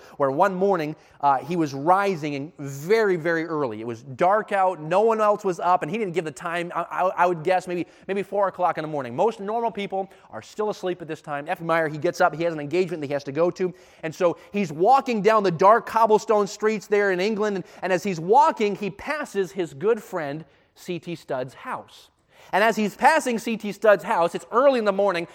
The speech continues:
everybody should be asleep, and the do-, the, the, the light is on in C T Studd's house.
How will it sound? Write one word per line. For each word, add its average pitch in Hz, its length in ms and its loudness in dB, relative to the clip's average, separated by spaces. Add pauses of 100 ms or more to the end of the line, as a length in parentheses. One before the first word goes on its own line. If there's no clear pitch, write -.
(120)
everybody 247 460 4
should 190 200 -8
be 185 100 0
asleep, 196 500 -4
and 170 180 -8
the 170 80 -6
do-, 160 320 -8
the, 170 100 -6
the, 165 180 -8
the 156 140 -2
light 196 280 -4
is 147 160 -4
on 117 240 -2
in 135 100 -12
C 131 160 -12
T 120 120 -16
Studd's 110 260 -14
house. 165 380 -18